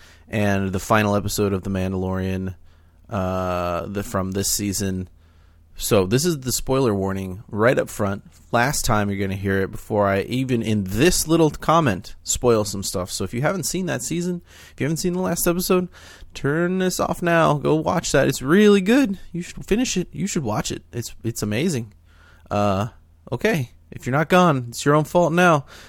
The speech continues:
So in this episode, I know it's a little long, but it's fun, it's exciting, and, and in here we debate the very, very after credit scene. Again, if you haven't seen the after credit scene, last warning,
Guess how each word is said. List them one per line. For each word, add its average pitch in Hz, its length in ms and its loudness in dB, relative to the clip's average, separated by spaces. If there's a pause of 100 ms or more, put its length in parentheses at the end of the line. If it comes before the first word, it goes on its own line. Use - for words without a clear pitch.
So 170 320 4
in 165 200 0
this 214 200 0
episode, 139 680 0 (260)
I 123 80 -4
know 113 160 0
it's 110 120 -2
a 110 40 -2
little 135 220 4
long, 185 340 0
but - 340 0
it's - 120 -6
fun, 147 340 2 (400)
it's - 120 -8
exciting, 147 440 0 (400)
and, 113 260 0
and 113 260 0
in 160 100 0
here 175 200 -2
we 165 120 -2
debate 127 640 0 (300)
the 107 300 -2
very, 110 400 2
very 107 420 2
after 107 300 -2
credit 110 340 0
scene. 107 380 -4
Again, 113 300 2
if 110 100 -6
you 110 80 -4
haven't 135 300 0
seen 143 220 -2
the 117 100 0
after 110 240 -2
credit 180 300 0
scene, 113 320 -4
last 131 340 -2
warning, 135 420 0